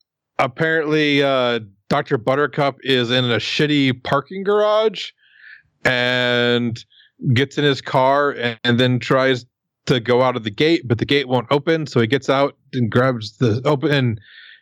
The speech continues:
picks up the security phone, the white courtesy phone there, and, uh, tries to call the, the security people, let him out. And the,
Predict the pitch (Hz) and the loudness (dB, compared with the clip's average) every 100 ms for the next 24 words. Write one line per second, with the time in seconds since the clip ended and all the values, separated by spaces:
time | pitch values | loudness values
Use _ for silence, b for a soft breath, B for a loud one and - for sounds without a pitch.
0 | _ _ _ B B B _ _ 175 - | _ _ _ B B B _ _ -2 0
1 | 165 - 117 117 - 139 147 165 - 165 | 0 0 -2 -4 -2 0 0 0 0 0
2 | 170 175 175 B B 135 123 139 135 143 | 2 0 -2 B B -2 0 0 -2 -2
3 | 143 151 160 156 156 160 156 165 170 135 | -2 0 0 0 0 0 0 2 0 0
4 | 131 127 123 117 110 107 107 _ - 127 | -2 -2 0 2 2 -2 -4 _ -2 -2
5 | 120 - 123 117 117 113 104 107 104 104 | -2 -2 0 2 2 2 -2 -6 -2 0
6 | 101 95 98 _ - 107 104 - 131 120 | 0 -2 -10 _ -4 -2 -2 -2 -4 -2
7 | 127 123 110 104 117 101 113 143 - - | -2 0 -2 -2 -4 -2 0 0 -4 -18
8 | b b b b - 120 107 104 104 98 | b b b b -4 -2 0 0 -4 -8
9 | B B B _ _ - 127 123 113 | B B B _ _ -4 0 2 0